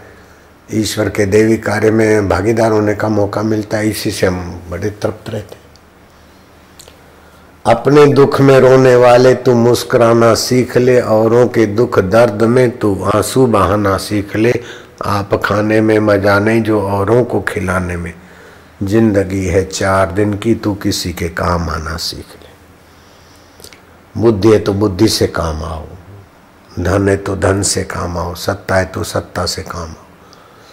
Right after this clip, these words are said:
भक्ति तो भक्ति से काम आओ, ज्ञान है तो ज्ञान से काम आओ।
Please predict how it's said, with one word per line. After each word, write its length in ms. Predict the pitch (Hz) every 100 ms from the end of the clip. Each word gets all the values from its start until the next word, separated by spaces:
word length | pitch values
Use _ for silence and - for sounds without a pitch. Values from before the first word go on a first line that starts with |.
| - - 95
भक्ति 400 | 104 98 - 104
तो 160 | 101
भक्ति 400 | 87 87 - 104
से 160 | 98 98
काम 360 | - 90 90
आओ, 260 | 87 92 95
ज्ञान 320 | 98 92 95
है 100 | 92
तो 180 | 92 98
ज्ञान 320 | 92 92 95
से 200 | 90 -
काम 400 | 85 76 71 -
आओ। 120 | -